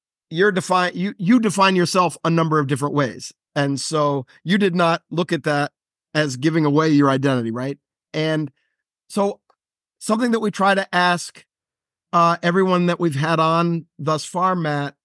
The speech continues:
and we've all heard a lot about, and our listeners will hear a lot of, uh,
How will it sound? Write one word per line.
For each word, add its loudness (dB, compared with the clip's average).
and 2
we've 0
all 2
heard 0
a -6
lot 2
about, 0
and 0
our 0
listeners -4
will -2
hear 0
a 0
lot 0
of, -10
uh, -4